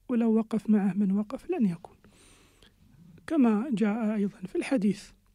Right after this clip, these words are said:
الحديث الصحيح، حديث ابن عباس: "يا غلام"، لما كان ردف النبي صلى الله عليه وسلم،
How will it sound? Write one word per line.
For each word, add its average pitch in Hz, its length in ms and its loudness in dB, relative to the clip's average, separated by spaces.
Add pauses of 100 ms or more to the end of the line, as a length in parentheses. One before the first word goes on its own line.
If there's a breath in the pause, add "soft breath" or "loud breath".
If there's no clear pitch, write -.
(920)
الحديث 202 420 0
الصحيح، - 580 -4 (500)
حديث 226 320 -2
ابن 254 180 2
عباس: 190 640 -2 (360)
"يا 226 100 0
غلام"، 208 440 0 (640 soft breath)
لما 202 200 2
كان 214 240 2
ردف 226 380 0
النبي 196 300 2
صلى 190 100 -6
الله 196 120 -6
عليه 190 100 -10
وسلم، - 280 -20